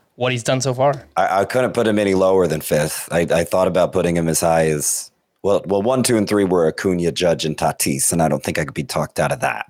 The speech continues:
Speaker 2: But I, I thought about putting Freeman as high as fourth rest of season. I think, I, I mean, he gave a lot of crazy stats there.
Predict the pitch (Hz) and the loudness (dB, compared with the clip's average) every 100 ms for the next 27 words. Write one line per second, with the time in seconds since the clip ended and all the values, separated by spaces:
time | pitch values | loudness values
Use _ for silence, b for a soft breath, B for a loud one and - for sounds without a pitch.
0 | - 156 78 92 80 82 - - 82 80 | -4 -2 0 0 0 0 0 0 2 0
1 | - 82 76 - 78 76 73 82 76 131 | 0 -2 -2 0 0 0 -2 0 0 -2
2 | - - 170 160 - - b b b b | -2 0 0 -2 -8 -20 b b b b
3 | b 82 87 - 82 - 80 76 71 71 | b -2 0 0 -4 -2 0 0 -2 -4
4 | B B B - 104 135 107 - _ _ | B B B -4 0 0 0 -4 _ _
5 | _ _ _ _ _ _ _ - 98 92 | _ _ _ _ _ _ _ -4 -2 2
6 | 98 110 139 120 113 92 107 95 82 - | 2 2 0 2 2 2 2 0 0 0
7 | 87 80 - 71 69 71 | 2 2 0 -6 -6 -8